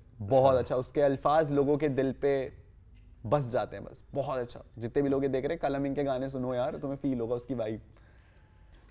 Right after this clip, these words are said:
Speaker 2: यार, thank you so much मेरे भाई।
Speaker 1: Thank you so much सिद्धार्थ भाई।
Speaker 2: तुम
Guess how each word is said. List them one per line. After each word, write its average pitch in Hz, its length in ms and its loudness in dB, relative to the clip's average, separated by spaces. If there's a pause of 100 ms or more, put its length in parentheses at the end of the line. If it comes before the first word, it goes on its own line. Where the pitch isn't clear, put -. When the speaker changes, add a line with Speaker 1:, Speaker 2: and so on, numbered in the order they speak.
Speaker 2:
यार, 143 240 8
thank 147 220 4
you - 80 -2
so 160 100 2
much 175 120 4
मेरे 151 160 6
भाई। 123 220 6
Speaker 1:
Thank 143 240 0
you 156 160 0
so 160 100 2
much 151 120 -2
सिद्धार्थ 151 320 -2
भाई। 151 260 4 (340)
Speaker 2:
तुम 180 240 0